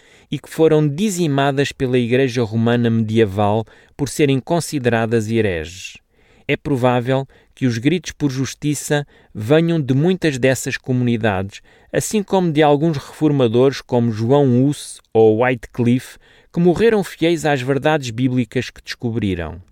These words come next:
No entanto, repare agora na resposta que é dada a esse grito de justiça em Apocalipse seis onze. E lhes disseram que repousassem ainda por um pouco de tempo, até que também se completasse o número dos seus conservos,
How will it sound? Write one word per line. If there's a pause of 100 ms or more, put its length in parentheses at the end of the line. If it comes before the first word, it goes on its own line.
(320)
No
entanto,
repare
agora
na
resposta
que
é
dada
a
esse
grito
de
justiça
em
Apocalipse
seis
onze. (280)
E
lhes
disseram
que
repousassem
ainda
por
um
pouco
de
tempo, (220)
até
que
também
se
completasse
o
número
dos
seus
conservos,